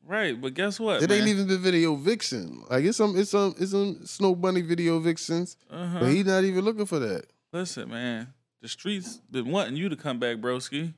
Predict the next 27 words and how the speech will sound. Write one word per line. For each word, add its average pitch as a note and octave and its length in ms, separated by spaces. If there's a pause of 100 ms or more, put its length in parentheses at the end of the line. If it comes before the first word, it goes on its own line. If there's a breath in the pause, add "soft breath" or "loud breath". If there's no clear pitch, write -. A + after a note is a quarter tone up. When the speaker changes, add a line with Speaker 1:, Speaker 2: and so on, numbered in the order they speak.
(680)
Speaker 1:
You E3+ 120
hot D3+ 260
commodity D3+ 600
to C3+ 140
these C3 160
hoes B2+ 320
in B2 40
the A#2+ 60
street, A2+ 380
bro. C3+ 280 (520)
Speaker 2:
But C#3+ 200
th-, F#3 160
he A#3 140
can't C3+ 320
be A2+ 100
with G2+ 140
no F#2+ 120
video E2+ 360
vixen, E2+ 440
bro. F#2+ 200
Speaker 1:
He A#3+ 80
can B3 60
be C#4 80
whatever, C#4+ 320
whoever D4+ 340
we D4+ 120
can. E4+ 120